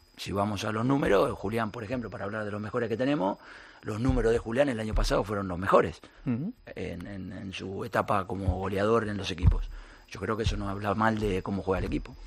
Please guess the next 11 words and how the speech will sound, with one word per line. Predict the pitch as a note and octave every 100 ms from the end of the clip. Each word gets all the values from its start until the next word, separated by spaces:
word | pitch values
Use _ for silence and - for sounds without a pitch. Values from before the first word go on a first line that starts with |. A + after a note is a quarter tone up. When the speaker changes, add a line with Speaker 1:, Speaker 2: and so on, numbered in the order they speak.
| - -
Speaker 2:
¿Tú | E3
te | G3+
consideras | G3+ D#3 D3 C#3
un | C3+
entrenador | B2 B2 B2+
defensivo? | A#2 A2+ G#2+ A2 C3 G#3+ - - _ _ - - - -
Speaker 1:
Yo | D#3
me | A2
considero | A2+ F#2+ A2+ A#2+
un | G#2
entrenador. | F#2+ F2+ B2 F#2+